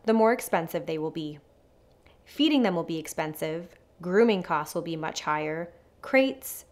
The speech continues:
dog beds, et cetera. Another thing to consider is whether or not your home is suitable. Most houses aren't designed to keep miniature horses indoors,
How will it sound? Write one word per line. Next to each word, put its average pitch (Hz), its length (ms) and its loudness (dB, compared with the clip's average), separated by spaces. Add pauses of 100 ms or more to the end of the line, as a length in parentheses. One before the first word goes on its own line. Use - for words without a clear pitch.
dog 185 360 2
beds, 185 400 -2 (100)
et 190 160 -4
cetera. 147 460 -4 (1040)
Another 294 300 6
thing 285 200 2
to 254 80 0
consider 233 440 2
is 190 200 -2
whether 185 260 2
or 220 40 2
not 190 260 0
your 196 80 0
home 190 300 -2
is 202 80 -2
suitable. - 520 -4 (760)
Most 285 280 4
houses 269 440 2
aren't 196 320 0
designed 190 480 0
to 214 80 -6
keep - 240 -4
miniature 180 340 -4
horses 175 420 -2
indoors, 170 680 -2